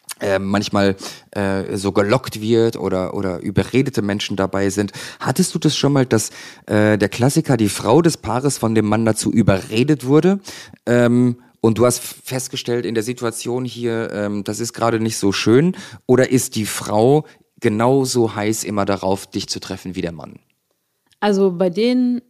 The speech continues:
Speaker 2: Dates, die ich jetzt hatte, hatte ich immer das Gefühl, dass die Frau da auch gerne mitmacht.
Speaker 1: Okay.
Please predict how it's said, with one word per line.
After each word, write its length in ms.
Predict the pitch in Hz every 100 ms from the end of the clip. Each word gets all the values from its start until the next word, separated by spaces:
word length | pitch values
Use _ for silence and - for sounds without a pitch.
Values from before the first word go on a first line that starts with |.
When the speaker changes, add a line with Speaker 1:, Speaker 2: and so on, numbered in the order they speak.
| _
Speaker 2:
Dates, 520 | - 160 196 226 - -
die 160 | 185
ich 100 | 208
jetzt 200 | 214 202
hatte, 400 | 196 190 196 185
hatte 140 | 180 175
ich 100 | -
immer 180 | 196 185
das 160 | 180
Gefühl, 280 | 180 - 170
dass 160 | 165 -
die 100 | 165
Frau 640 | - 165 160 165 - _ _ -
da 180 | 165
auch 180 | 165 156
gerne 240 | 170 165 156
mitmacht. 500 | 156 160 160 - -
Speaker 1:
Okay. 240 | 151 117